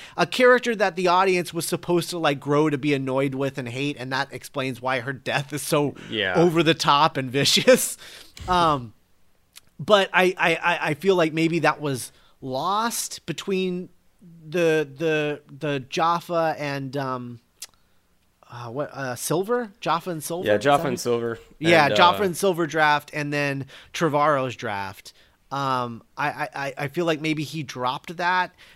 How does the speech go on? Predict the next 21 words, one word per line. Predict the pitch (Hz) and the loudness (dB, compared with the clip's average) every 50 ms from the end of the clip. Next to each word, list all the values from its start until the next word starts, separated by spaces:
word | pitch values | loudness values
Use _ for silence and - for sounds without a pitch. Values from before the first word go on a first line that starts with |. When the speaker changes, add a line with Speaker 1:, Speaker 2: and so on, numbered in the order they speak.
| _ _ - | _ _ 0
Speaker 1:
but | 165 160 147 147 139 - - _ | 2 4 4 4 2 -2 -8 _
had | - - - - 170 151 147 165 151 131 | -18 -14 -6 -2 0 0 0 0 -2 -6
to | 143 | -8
keep | 139 - - 170 160 143 - - | -8 -8 -8 -6 -6 -6 -4 -4
in | 143 135 139 143 147 147 147 151 151 - _ _ _ _ _ _ - | -2 -2 0 -2 -2 -4 -6 -8 -10 -12 _ _ _ _ _ _ -20
the | 135 120 143 147 139 135 131 135 | -10 -4 -2 0 2 2 2 0
ridiculously | 135 123 135 139 123 107 143 143 131 - 151 135 131 135 127 - 147 135 131 | 0 0 -2 -2 -2 0 -2 -2 -2 -2 -2 -2 -2 -2 -4 -4 -2 0 0
over | 131 131 120 127 120 | 0 0 0 -2 -6
the | 123 123 | -8 -8
top, | - - 131 131 131 131 127 - - - _ _ _ _ _ _ _ _ _ - | -8 -4 -4 -2 -2 -2 -4 -6 -14 -20 _ _ _ _ _ _ _ _ _ -14
uh, | - 131 131 127 123 120 120 117 113 113 113 113 107 95 _ _ _ - - | -10 -6 -4 -4 -2 -2 -2 -2 -4 -4 -4 -6 -8 -12 _ _ _ -20 -20
uh, | - 139 - - - | -20 -20 -18 -16 -12
scene | - - - 151 143 143 | -10 -8 -4 -2 -2 -2
of | 139 127 - | -2 -2 -4
her | 135 131 | -6 -8
death | 120 - 135 135 143 147 - _ - | -6 -4 -2 0 0 -2 -4 _ -12
because | - 135 - - - - - 139 143 143 135 135 131 127 120 120 - | -12 -12 -12 -12 -16 -14 -8 -4 -4 -2 -2 -2 -4 -6 -8 -12 -12
it | 151 143 131 | -12 -12 -10
was | 131 131 117 | -10 -10 -6
already, | 127 131 135 135 131 135 135 127 | -4 -2 -2 -2 -2 -4 -4 -6
like, | 120 117 117 110 104 98 - - | -6 -6 -6 -6 -8 -8 -14 -20